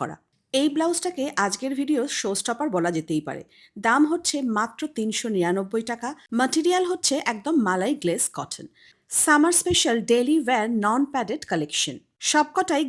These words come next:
গ্লাস স্লিভসের মধ্যে রয়েছে, আর কালার নিয়ে কোনো কথা নেই। চল্লিশটারও বেশি কালার এখানে রয়েছে, যদিও এত দেখানো সম্ভব নয়, তবে যতগুলো আমার হাতে রয়েছে তোমাদের দেখিয়ে দিচ্ছি। তবে তোমরা যদি কল করো, এখানে তোমাদের শাড়ির সাথে ম্যাচিং করে সব কটা কালার পেয়ে যাবে।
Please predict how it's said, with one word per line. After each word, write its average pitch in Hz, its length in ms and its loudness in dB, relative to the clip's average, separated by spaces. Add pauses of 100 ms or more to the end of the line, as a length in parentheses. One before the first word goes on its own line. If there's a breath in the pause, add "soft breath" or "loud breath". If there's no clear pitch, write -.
গ্লাস 208 300 4
স্লিভসের 269 420 0
মধ্যে 269 240 -2
রয়েছে, 240 320 0 (120)
আর 220 120 0 (120)
কালার 247 300 2
নিয়ে 302 240 4
কোনো 233 200 -4 (100)
কথা 170 200 -4
নেই। 143 180 -4 (440 soft breath)
চল্লিশটারও 339 600 4
বেশি 285 240 0 (120)
কালার 269 340 4
এখানে 208 240 -4
রয়েছে, 143 340 -6 (160)
যদিও 220 280 2
এত 202 180 -2
দেখানো 269 340 -2
সম্ভব 247 420 -2 (100)
নয়, 220 140 -4
তবে 214 200 -2
যতগুলো 247 440 -2
আমার 277 240 0
হাতে 220 240 -4
রয়েছে 269 280 -4
তোমাদের 190 340 -4
দেখিয়ে 180 340 -4
দিচ্ছি। 254 280 -4 (380 loud breath)
তবে 285 180 2
তোমরা 320 320 4
যদি 339 160 0
কল 294 260 2
করো, 302 220 2 (120)
এখানে 294 260 0
তোমাদের 247 400 -2
শাড়ির 214 260 -2
সাথে 262 180 -6
ম্যাচিং 240 320 -2
করে 294 200 0
সব 320 300 -2
কটা 220 200 -4
কালার 202 280 -2
পেয়ে 143 240 -4
যাবে। - 160 -14